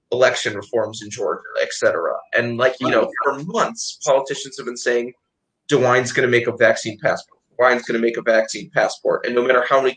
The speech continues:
times DeWine says, "I have no plans to make a vaccine passport,"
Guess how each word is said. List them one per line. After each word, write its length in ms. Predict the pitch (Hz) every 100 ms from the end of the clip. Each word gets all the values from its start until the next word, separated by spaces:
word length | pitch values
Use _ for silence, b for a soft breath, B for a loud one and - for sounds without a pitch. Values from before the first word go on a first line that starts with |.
| -
times 240 | 127 123
DeWine 320 | 113 113 117 117
says, 380 | - 113 - -
"I 120 | 117 117
have 180 | 113 101
no 280 | 117 117 117
plans 320 | 123 120 117 -
to 80 |
make 220 | 117 113 113
a 80 | 110
vaccine 440 | 110 - 120 -
passport," 640 | - 151 - - 110 95